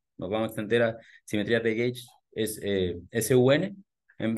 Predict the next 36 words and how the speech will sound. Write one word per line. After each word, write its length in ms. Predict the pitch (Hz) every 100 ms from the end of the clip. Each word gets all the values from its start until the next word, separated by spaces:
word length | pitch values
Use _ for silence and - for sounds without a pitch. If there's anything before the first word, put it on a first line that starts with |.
| 110
haciendo 320 | 104 117 120
énfasis 320 | 123 123 127
claramente 400 | 123 123 123 123
a 20 | 123
lo 140 | 120
que 220 | 120 117
es 40 | 120
la 180 | 117
teoría 280 | 117 113 120
electrodébil, 580 | 120 - 123 135 139 139
que 220 | 135 131
es 80 | 131
S 100 | 131
U 60 | 123
dos 180 | 135
cruz 240 | - 123 131
uno, 280 | 131 147 143
para, 360 | 123 123 123 - _ _
para 160 | 110
ir 60 | 127
entendiendo 640 | 127 127 131 143 143 143
lo 160 | 131 127
que 180 | 123 127
es 140 | 123
el, 460 | 127 120 113 104 101
cómo 240 | 127 135
las 180 | 127 120
mas-, 240 | 127 123 -
cómo 180 | 120 131
las 80 | -
partículas, 580 | 123 135 143 139 131 - _ _ _
gracias 300 | 110 131 139
al 80 | 143
mecanismo 360 | 139 139 151 143
de 100 | -
Higgs, 360 | 160 165 -